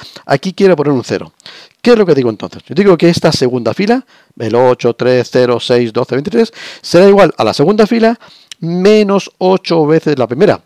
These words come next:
Es decir, ocho menos ocho por uno, tres menos ocho por cero, cero menos ocho por dos, seis menos ocho por once, doce menos ocho por uno y veintitrés menos ocho por diecinueve.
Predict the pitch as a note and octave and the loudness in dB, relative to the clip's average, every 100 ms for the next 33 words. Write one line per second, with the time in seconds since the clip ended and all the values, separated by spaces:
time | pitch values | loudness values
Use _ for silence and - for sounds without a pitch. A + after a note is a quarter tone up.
0 | - C#3 F#3 D3 - _ _ _ _ _ | -4 -2 0 -2 -4 _ _ _ _ _
1 | _ _ - G3 - A3+ A#3 - - - | _ _ 2 2 2 -4 -4 -6 -14 -16
2 | C#3+ C#3+ C3 - D#3+ E3 C3 D3 C3+ F#2+ | -2 0 0 0 -2 0 0 0 0 -4
3 | - - _ _ _ _ D#3+ G3 G#3 - | -14 -20 _ _ _ _ 2 4 2 -2
4 | - A#2 C3 B2+ B2+ B2+ E3+ A2 F2+ - | -8 -6 -6 -4 -4 -2 -2 -2 -8 -20
5 | - _ - D#3 F3+ F#3+ A#2+ G#2+ - A2 | -20 _ -2 2 2 0 -2 -6 -6 -4
6 | A2+ D3+ A#2 - _ _ _ - - D#3 | -2 -2 -2 -10 _ _ _ -8 0 2
7 | F3 D3 G2+ A2 A#2+ B2+ C3+ C#3 - F#2+ | 0 -4 -8 -8 -6 -2 -2 -4 -8 -14
8 | - - _ A2 G#2+ D3+ - F#3 A#2 G#2 | -14 -20 _ -8 0 0 0 -2 -4 -8
9 | - A#2 C#3 D3 G#2 - - _ _ E3+ | -8 -6 -4 -4 -6 -12 -20 _ _ 0
10 | D#3 C3 B2+ D#3+ G3 - A#2 C3+ D3+ C3 | 0 0 -2 0 -2 -2 -4 -4 -4 -4
11 | D3+ D3 G2 | -2 -2 -2